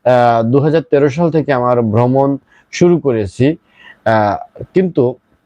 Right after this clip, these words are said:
আনফরচুনেটলি আমি কিন্তু শুধু ছবি তুলেছি। আমার ডেস্কটপে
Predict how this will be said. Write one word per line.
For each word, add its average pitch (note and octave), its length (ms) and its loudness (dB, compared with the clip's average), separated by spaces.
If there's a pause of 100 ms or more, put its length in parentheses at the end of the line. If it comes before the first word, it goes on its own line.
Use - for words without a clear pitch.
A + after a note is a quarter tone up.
(640)
আনফরচুনেটলি C3 840 0
আমি G#2+ 280 -2
কিন্তু B2+ 420 0 (340)
শুধু C#3+ 260 0
ছবি D3+ 320 0
তুলেছি। A#2+ 420 -2
আমার A2+ 240 2
ডেস্কটপে A#2+ 640 0